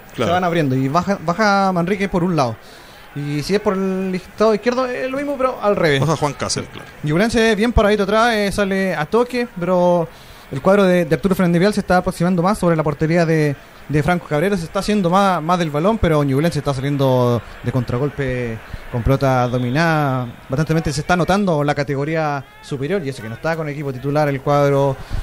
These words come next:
Speaker 2: de Ñublense. Otro que quería hacer, eh,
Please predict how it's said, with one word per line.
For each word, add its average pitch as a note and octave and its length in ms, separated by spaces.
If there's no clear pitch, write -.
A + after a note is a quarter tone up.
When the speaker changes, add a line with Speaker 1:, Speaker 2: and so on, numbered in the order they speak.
Speaker 2:
de C3+ 420
Ñublense. C3 520
Otro F3 200
que D#3+ 100
quería E3 280
hacer, D#3+ 180
eh, D#3 380